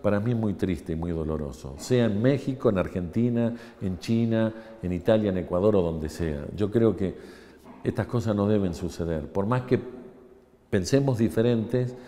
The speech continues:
o por más que sintamos diferentes. A ver,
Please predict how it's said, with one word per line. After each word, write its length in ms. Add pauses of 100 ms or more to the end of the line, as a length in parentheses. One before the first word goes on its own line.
(240)
o 140
por 160
más 220
que 280
sintamos 600
diferentes. 640 (600)
A 100
ver, 380